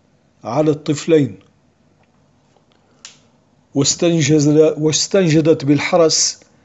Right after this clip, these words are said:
المدني الأرمني، وتم تكثيف البحث عنهما بدون جدوى، إلى أن عثر عليهما في سيارة بعيدة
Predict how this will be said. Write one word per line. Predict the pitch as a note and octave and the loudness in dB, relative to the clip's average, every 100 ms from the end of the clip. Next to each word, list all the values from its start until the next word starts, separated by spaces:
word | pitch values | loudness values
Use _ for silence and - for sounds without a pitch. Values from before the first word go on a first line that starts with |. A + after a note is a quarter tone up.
| _ _ _ _ _ F3 | _ _ _ _ _ -2
المدني | E3 F3+ D3 C3+ B2 B2+ D#3 G3 | 0 0 0 0 0 -2 -2 -2
الأرمني، | G#3 F#3+ D#3 C#3 C#3 C3+ - _ _ _ _ _ _ _ _ _ _ _ _ | 0 0 0 2 0 -2 -8 _ _ _ _ _ _ _ _ _ _ _ _
وتم | B2+ C3 D3+ C#3 B2+ A#2+ C3 - _ _ _ _ _ | -4 -2 0 0 0 -2 -6 -16 _ _ _ _ _
تكثيف | D3+ D3 - - E3 C3+ - F3+ | -4 -4 -6 -6 -2 -2 -4 -4
البحث | C#3 D#3+ - - | -2 -2 -4 -4
عنهما | C#3 D3 C#3 D#3 E3 D#3+ D3 | -2 -2 0 2 4 4 2
بدون | B2+ C3+ E3 C#3+ | 0 0 0 2
جدوى، | C#3+ D3 D3 D#3 D3+ D#3+ - _ _ _ _ _ _ _ _ _ _ - | 0 2 4 4 4 0 -6 _ _ _ _ _ _ _ _ _ _ 0
إلى | E3+ G#3 E3+ | 2 2 2
أن | D3+ | 0
عثر | C3 D#3 D#3+ C#3 C3+ C3 C3 - - _ _ _ _ - | -2 -2 -2 2 2 4 2 -2 -8 _ _ _ _ -6
عليهما | G#2+ D#3+ D3+ B2+ C3 C3 C3 C#3+ - _ _ _ | 0 2 2 0 0 2 2 0 -6 _ _ _
في | D#3+ D3+ | -8 -4
سيارة | D#3 C#3 D3 C#3+ B2+ | 0 2 2 2 0
بعيدة | B2 D#3+ D3+ B2+ B2 | 0 0 0 0 -2